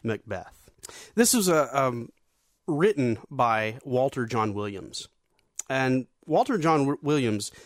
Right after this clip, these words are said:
started writing historical fiction, specifically, uh, sea adventure novels. But in the early eighties, that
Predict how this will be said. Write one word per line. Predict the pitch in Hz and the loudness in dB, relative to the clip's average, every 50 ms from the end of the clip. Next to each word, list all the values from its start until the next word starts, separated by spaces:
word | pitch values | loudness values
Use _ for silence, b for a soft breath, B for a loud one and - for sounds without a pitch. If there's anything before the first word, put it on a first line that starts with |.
| B B | B B
started | B - - 196 220 247 247 208 143 | B -2 2 2 2 2 0 -2 0
writing | 135 127 123 127 123 120 117 107 | 2 2 2 2 2 0 0 -2
historical | 117 110 - - 147 139 135 123 - 117 | -4 -6 -8 -6 -4 -4 -4 -4 -4 -8
fiction, | - - 131 120 - - - 95 87 | -8 -6 -8 -8 -8 -8 -10 -10 -8
specifically, | - - 170 - 226 226 - 220 190 - 165 147 131 131 127 - - | -6 -4 -4 -2 -2 -2 -4 -4 -4 -4 -4 -2 -2 -4 -6 -6 -4
uh, | 117 110 104 - | -4 -4 -2 0
sea | - - - 160 147 135 | 0 0 0 0 0 0
adventure | 117 113 117 113 113 113 - 113 | 0 0 0 0 0 0 0 -2
novels. | 95 95 85 80 - - - - - - - b b b b b b b b b b b b | -2 -2 -4 -6 -8 -12 -14 -14 -14 -14 -14 b b b b b b b b b b b b
But | 143 131 135 139 143 - - | -6 0 0 0 0 0 2
in | 160 160 170 170 | 2 2 2 2
the | 151 165 151 151 - 151 | 0 -2 -2 -2 0 2
early | 170 190 196 180 165 151 | 2 2 4 2 2 2
eighties, | 143 156 196 220 185 156 139 131 127 120 120 - - - | 2 2 2 2 2 0 0 0 0 -2 -2 -4 -4 -6
that | 143 120 123 135 151 160 - | -8 -2 0 2 2 2 0